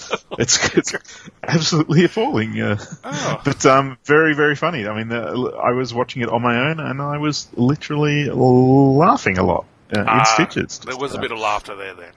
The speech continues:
Speaker 1: That's good.
Speaker 2: At, at times, at
Speaker 1: Right.
Speaker 2: times. You know, sometimes it's just like, "Oh, this is really painful," and then, you know, s-, he'll get hit by a cow, and you just really laugh.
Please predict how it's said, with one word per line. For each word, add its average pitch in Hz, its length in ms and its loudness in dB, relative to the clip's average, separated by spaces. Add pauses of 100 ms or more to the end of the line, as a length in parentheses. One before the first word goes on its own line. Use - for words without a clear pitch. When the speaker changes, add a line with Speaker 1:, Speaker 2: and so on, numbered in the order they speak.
Speaker 1:
That's 110 220 -14
good. - 160 -20 (420)
Speaker 2:
At, 135 260 4
at 135 140 2
times, 90 640 -2
at 98 60 -6
Speaker 1:
Right. 101 100 -2
Speaker 2:
times. 80 400 -8
You 135 60 -8
know, 120 100 -2
sometimes 202 440 2
it's 131 180 -2
just 147 160 -8
like, 98 220 -2
"Oh, 156 240 -4
this 110 200 -10
is - 160 -16
really 120 200 -10
painful," 117 420 -10
and 110 80 -8
then, 107 320 -10
you 107 120 -4
know, 104 120 -2 (420)
s-, - 300 -8
he'll 131 100 6
get - 200 2
hit 135 180 -2
by 104 180 2
a 101 40 -2
cow, 107 440 -2
and 95 100 -10
you 98 80 -10
just 101 220 -12
really 107 220 -12
laugh. 107 340 -10